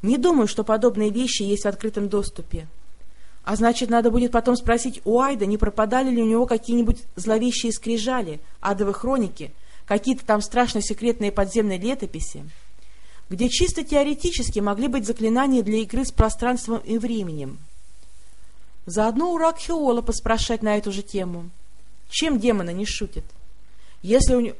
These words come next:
уж они до воронок додумались, может, и еще чего-нибудь интересное изобрели. Так, хорошо, с этим разобрались. Следующий шаг. Как уломать на это грязное дело ангела? У Светоносного они все на виду и на счету.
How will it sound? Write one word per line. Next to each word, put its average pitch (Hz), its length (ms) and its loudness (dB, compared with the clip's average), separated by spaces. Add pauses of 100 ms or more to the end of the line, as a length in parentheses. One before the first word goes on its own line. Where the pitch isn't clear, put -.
уж - 220 -2
они 247 200 4
до 233 140 2
воронок 220 440 4
додумались, 208 640 0 (380)
может, 233 280 2
и 247 60 2
еще 277 200 0
чего-нибудь 254 420 0
интересное 214 520 0
изобрели. 180 480 -6 (1080)
Так, 202 200 -4
хорошо, 220 340 0
с 196 80 -4
этим 233 180 0
разобрались. 226 640 -2 (840)
Следующий 247 500 -2
шаг. 196 280 -6 (580)
Как 233 260 2
уломать 262 420 4
на 226 120 4
это 233 120 0
грязное 226 400 2
дело 233 340 2
ангела? 185 540 -4 (760)
У 214 60 -6
Светоносного 240 840 0
они 220 200 2
все 302 180 2
на 277 120 0
виду 240 260 0
и 277 60 2
на 262 120 2
счету. 214 500 -4